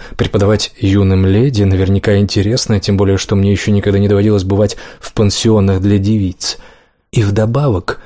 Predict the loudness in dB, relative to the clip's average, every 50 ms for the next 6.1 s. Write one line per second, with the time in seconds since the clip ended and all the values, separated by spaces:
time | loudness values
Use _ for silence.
0 | -20 -20 -20 _ _ _ -2 0 2 2 4 4 4 4 4 2 2 2 2 2
1 | 2 2 2 2 2 2 2 2 0 0 0 0 0 0 0 -2 -2 -2 -2 0
2 | 0 0 -2 -2 -4 -6 -6 -4 -2 -2 -2 -2 -6 -10 -14 -20 -20 _ _ _
3 | _ _ _ _ _ _ _ _ _ -2 0 0 2 2 2 2 0 0 -2 -2
4 | -4 -6 -2 0 0 2 2 2 2 2 0 -2 -2 -2 -2 0 0 0 0 -2
5 | -4 -4 -2 0 0 0 0 0 -2 -2 -4 -6 -6 -6 -6 -6 -8 -10 _ -14
6 | -14